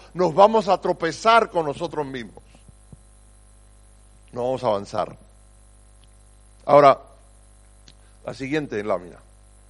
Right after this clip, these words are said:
Ahora sí. Vamos a ver. Ah, estupendo. Hablando de visión, ¿cuál es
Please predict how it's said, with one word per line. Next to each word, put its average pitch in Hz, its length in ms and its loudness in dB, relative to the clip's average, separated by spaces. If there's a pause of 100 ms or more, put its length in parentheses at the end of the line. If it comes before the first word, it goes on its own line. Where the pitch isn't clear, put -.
(320)
Ahora 101 340 -8
sí. - 100 -20 (760)
Vamos 110 320 -6
a - 60 -20
ver. - 120 -20 (1040)
Ah, 113 120 -10
estupendo. 117 520 -6 (3250)
Hablando 147 400 -6
de 165 100 -4
visión, 131 460 -8 (1500)
¿cuál 170 300 4
es 156 500 -4